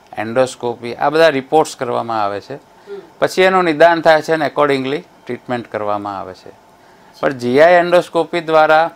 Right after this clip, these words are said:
Speaker 1: જે landmark સારવાર થાય છે, કે જે છેલ્લા પચીસ વર્ષમાં, ત્રીસ વર્ષમાં એવી સારવાર થઈ કે જેના લીધે પેશન્ટો મરી જવાની સંખ્યા ઓછી થઈ, એટલે કે મોર્ટાલિટી ઓછી થઈ,
Speaker 2: હમ.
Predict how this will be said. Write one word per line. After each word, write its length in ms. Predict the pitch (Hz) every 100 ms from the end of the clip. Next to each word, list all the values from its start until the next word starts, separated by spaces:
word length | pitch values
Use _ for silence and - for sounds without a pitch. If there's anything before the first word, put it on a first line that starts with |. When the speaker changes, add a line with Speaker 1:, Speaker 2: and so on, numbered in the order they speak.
| _ _ _ _ _ _ _
Speaker 1:
જે 420 | 117 147 160 156 - _ _ _ _ _ _ _ _
landmark 680 | 113 120 139 156 175 180 175 - - _ _ _ -
સારવાર 420 | - 139 143 156
થાય 240 | 147 135 127
છે, 160 | -
કે 140 | 113 123
જે 160 | 120
છેલ્લા 280 | 143 143 147
પચીસ 480 | 147 127 - 151 -
વર્ષમાં, 520 | 147 143 135 147 139
ત્રીસ 280 | 135 143 139
વર્ષમાં 420 | 135 135 135 139
એવી 180 | 123 139
સારવાર 720 | 135 139 _ _ - _ _ -
થઈ 240 | 143 104 - _ _ -
કે 80 | 135
જેના 340 | 110 117 135
લીધે 500 | 139 127 117 131 143 - _ _ _ _ _
પેશન્ટો 800 | 120 117 - 147 147 - 147 147
મરી 360 | 135 113 127
જવાની 500 | 143 139 131 135 139
સંખ્યા 500 | 139 110 110 - 139 139
ઓછી 320 | 117 113 -
થઈ, 220 | 139 147 151
એટલે 360 | 147 123 139
કે 120 | 139
મોર્ટાલિટી 800 | 143 110 110 123 127 165 160 151
ઓછી 300 | 147 127 -
થઈ, 220 | 120 110 101
Speaker 2:
હમ. 420 | - _ _